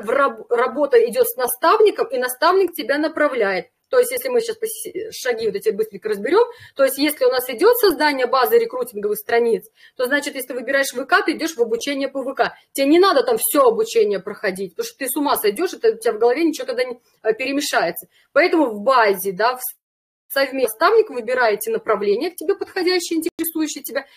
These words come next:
и из обучения вот эту вот точечку берете, и с наставником уже вместе, как опорную точку ты ее используешь. Наставник тебе сам дает уже и методы,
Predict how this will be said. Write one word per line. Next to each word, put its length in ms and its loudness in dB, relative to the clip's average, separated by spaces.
и 320 -2
из 200 -4
обучения 500 4
вот 160 0
эту 160 0
вот 140 0
точечку 380 -4
берете, 440 2
и 100 2
с 100 -6
наставником 840 0
уже 160 4
вместе, 520 0
как 260 -2
опорную 600 0
точку 340 2
ты 140 -6
ее 160 2
используешь. 580 2
Наставник 460 -2
тебе 180 -2
сам 240 -2
дает 220 0
уже 160 -4
и 260 2
методы, 840 2